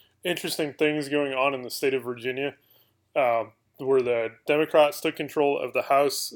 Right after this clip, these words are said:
Um, they won basically six counties out of ninety in the state, and then have decided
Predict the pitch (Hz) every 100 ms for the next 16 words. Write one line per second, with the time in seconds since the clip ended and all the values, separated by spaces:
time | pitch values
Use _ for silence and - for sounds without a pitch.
0 | 190 131 127 131 135 135 131 131 - 131
1 | 123 - 131 - 135 131 131 - _ _
2 | _ _ _ - 139 123 120 123 135 139
3 | 139 - 156 135 123 - 131 131 - _
4 | - 127 123 123 120 - 120 120 143 123
5 | 123